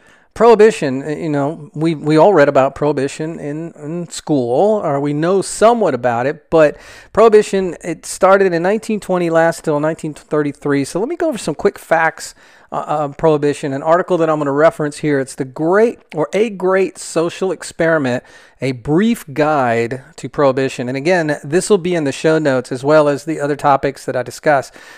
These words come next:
So prohibition, described by American President Herbert Hoover as a great social and economic experiment. Remember that word economic, uh, later on as we get into this conversation. Prohibition, a ban which prevented alcohol from being made,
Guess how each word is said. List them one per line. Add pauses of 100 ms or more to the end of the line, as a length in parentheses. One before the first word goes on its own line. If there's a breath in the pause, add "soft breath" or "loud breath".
So (520 loud breath)
prohibition,
described
by
American
President
Herbert
Hoover
as
a
great
social
and (100)
economic
experiment. (300 loud breath)
Remember
that
word
economic, (140)
uh,
later
on
as
we
get
into
this
conversation. (320 loud breath)
Prohibition,
a
ban
which
prevented
alcohol
from
being
made,